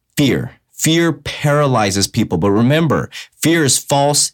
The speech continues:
evidence appearing real. I wanna talk from an experiential standpoint. Hell yes, I had fear. I was getting ready to walk away from a high-paid six-figure job. My wife has the hardest job in the world. She's a stay-at-home mom,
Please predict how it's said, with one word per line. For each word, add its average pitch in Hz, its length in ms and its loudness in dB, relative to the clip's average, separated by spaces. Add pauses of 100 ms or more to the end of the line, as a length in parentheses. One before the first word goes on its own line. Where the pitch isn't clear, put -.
(160)
evidence 123 440 0
appearing 101 520 0
real. 95 200 2
I 90 80 0
wanna 120 200 0
talk 139 260 -2
from 143 120 -2
an 135 60 0
experiential 123 460 0
standpoint. 104 520 -2 (400)
Hell 170 340 0
yes, 143 360 0
I 113 120 0
had 101 280 -2
fear. 78 400 -4 (720)
I 165 480 0 (100)
was 120 140 0
getting 139 340 0
ready 113 240 0
to - 140 -4
walk 110 260 0
away 120 140 2
from 107 180 0
a 101 40 -2
high-paid 110 500 -2
six-figure 101 420 -2
job. 85 340 -2 (300)
My 113 160 2
wife 143 240 0
has 131 160 0
the 117 80 0
hardest 131 380 0
job 143 180 2
in 151 80 0
the 151 80 2
world. 120 260 2
She's - 140 0
a 101 60 -2
stay-at-home 107 420 0
mom, 95 320 0